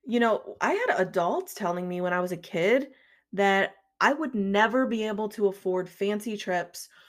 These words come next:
or have a high-paying job because, well, guess what? You either have to be born into money or you gotta sleep your way to the top to be rich. And I believed them for a long time.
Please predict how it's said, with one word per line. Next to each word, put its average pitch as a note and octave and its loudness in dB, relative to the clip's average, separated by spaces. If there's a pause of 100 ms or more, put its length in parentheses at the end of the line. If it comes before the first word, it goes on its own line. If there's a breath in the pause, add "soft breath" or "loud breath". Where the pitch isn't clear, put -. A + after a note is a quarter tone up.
(200 soft breath)
or G3+ 4
have E3+ -2
a D3 -6
high-paying G#3+ -4
job F3 0 (180)
because, F3+ 0 (140)
well, F#3+ 4
guess E3+ -4
what? F#3+ 4 (360 loud breath)
You A#3+ -4
either A3 2
have G3+ 2
to F#3+ 0
be F3+ -4
born A#3 4
into F#3+ 2
money E3+ -4 (540 soft breath)
or G#3 8
you A3 -4
gotta G#3+ 4
sleep B3+ -4
your F#3+ 2
way F#3+ 2
to F#3 0
the D3+ -4
top - -2
to G3+ -6
be F#3 -2
rich. - -6 (1000)
And A3 2
I B3 6
believed A3 2
them G#3+ -2
for F3 0
a E3 2
long C#3+ -6
time. B2 -12